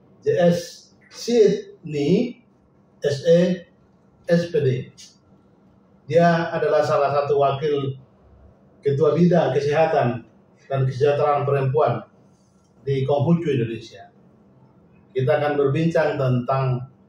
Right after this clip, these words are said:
Konghucu, agama Konghucu, filsafat Konghucu, beragam hal. Karena kita tahu juga Konghucu menjadi filsafat timur yang sangat luar biasa diperbincangkan para filsuf juga.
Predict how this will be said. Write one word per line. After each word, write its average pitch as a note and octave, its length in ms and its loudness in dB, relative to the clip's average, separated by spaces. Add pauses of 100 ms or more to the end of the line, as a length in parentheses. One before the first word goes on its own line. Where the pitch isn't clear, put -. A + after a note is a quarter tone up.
(180)
Konghucu, F3 480 2
agama B2 320 0
Konghucu, E3 600 0
filsafat C3 480 -2
Konghucu, D3+ 640 -2 (840)
beragam C#3+ 680 2
hal. C3 280 -2 (560)
Karena D#3 720 0
kita C3+ 300 -4
tahu C#3 220 -2
juga F3 480 0
Konghucu C3 520 -2
menjadi B2+ 400 -2
filsafat B2 680 -6 (400)
timur F#3 360 2
yang C3+ 160 0
sangat F#3 600 -2 (360)
luar C#3 300 0
biasa C3+ 640 0
diperbincangkan C3 840 -4 (280)
para - 220 -6
filsuf C3 340 -2
juga. - 360 -4